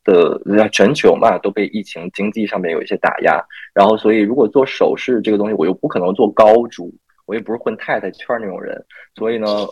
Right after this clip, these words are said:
我就是还是会做一些设计型的首饰，但是现在不是一个好时候，我觉得，因为大家的消费，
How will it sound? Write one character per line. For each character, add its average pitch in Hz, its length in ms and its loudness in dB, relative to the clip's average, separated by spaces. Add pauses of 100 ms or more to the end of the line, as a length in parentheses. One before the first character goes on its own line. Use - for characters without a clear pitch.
(120)
我 - 180 -6
就 98 160 -8
是 87 560 -6
还 - 140 -2
是 131 80 -2
会 160 140 0
做 143 160 2
一 - 20 0
些 147 140 0
设 160 240 0
计 101 160 -8
型 87 160 -14
的 92 100 -8
首 - 240 -8
饰， 85 240 -8
但 101 180 -4
是 107 140 -12
现 113 300 -6
在 117 160 2
不 95 180 -12
是 - 140 -8
一 - 20 -6
个 185 80 0
好 - 160 -4
时 - 220 -10
候， 123 120 -6
我 101 120 -2
觉 - 100 -18
得， 80 200 -10
因 98 60 -8
为 120 100 -2
大 123 140 2
家 120 220 2
的 104 160 -8
消 117 280 0
费， 113 220 -2